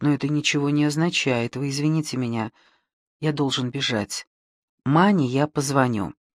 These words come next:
Катя побежала было за ним, пытаясь на ходу благодарить и кланяться, но быстро отстала. Он покивал, принимая её слова, и пропал.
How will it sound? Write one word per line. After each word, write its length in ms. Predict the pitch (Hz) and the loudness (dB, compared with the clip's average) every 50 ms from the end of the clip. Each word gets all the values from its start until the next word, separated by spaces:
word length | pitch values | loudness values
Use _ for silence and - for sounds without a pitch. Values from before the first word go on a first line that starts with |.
| _ _ _ _ _ _ _ _ _ _ _ _ _ _ _ _ _ _ _ _ _ _ _ _ _ _ | _ _ _ _ _ _ _ _ _ _ _ _ _ _ _ _ _ _ _ _ _ _ _ _ _ _
Катя 300 | - - 185 180 180 175 | -4 -2 -2 -2 -2 -4
побежала 520 | 165 - 170 156 160 156 170 185 180 165 156 | -4 -4 -4 -2 0 0 2 2 4 4 2
было 260 | 151 170 165 160 151 | 2 2 2 0 0
за 180 | 143 160 156 | 2 2 2
ним, 200 | 156 185 208 190 | 4 4 2 2
пытаясь 520 | 147 - 147 147 - 170 175 165 147 - - | 0 0 0 0 2 4 4 4 2 2 2
на 80 | 151 147 | 0 2
ходу 420 | - - 143 151 160 185 190 - - - - - _ | 2 2 2 2 2 2 2 0 -2 -10 -20 -16 _
благодарить 720 | 143 156 180 175 156 156 135 143 151 175 196 - - - | 2 4 6 6 6 4 2 2 2 2 2 2 0 -2
и 40 | 151 | -2
кланяться, 840 | - - 185 196 196 170 143 131 120 - - - - 127 110 - - - - _ _ | 0 4 6 8 8 8 8 6 4 0 -2 -2 -2 -2 -2 -2 -4 -12 -20 _ _
но 160 | - 190 233 214 | 2 4 4 4
быстро 420 | 170 170 175 - - - 151 147 | 4 2 0 0 0 2 2 2
отстала. 640 | 135 - - - - - 113 104 87 87 - - _ _ _ _ - - - - | 4 2 -2 -2 0 2 2 2 2 0 -6 -10 _ _ _ _ -20 -20 -12 -2
Он 180 | - 208 233 220 | 2 4 4 4
покивал, 720 | - 160 147 - - 147 131 139 180 214 233 233 233 214 - _ _ _ _ - | 4 2 0 2 0 0 4 6 8 8 8 8 6 4 -2 _ _ _ _ -2
принимая 560 | - 190 185 180 175 170 175 175 175 175 170 | 0 2 4 4 4 4 4 4 6 6 4
её 340 | 165 156 170 160 156 160 160 | 4 2 2 2 2 2 2
слова, 420 | 151 - - 147 147 156 156 165 | 0 2 4 6 8 8 8 6
и 80 | 220 254 | 6 4
пропал. 720 | - - 214 196 175 - - 151 147 139 127 127 120 - | 2 4 4 4 4 4 6 8 10 10 10 8 6 2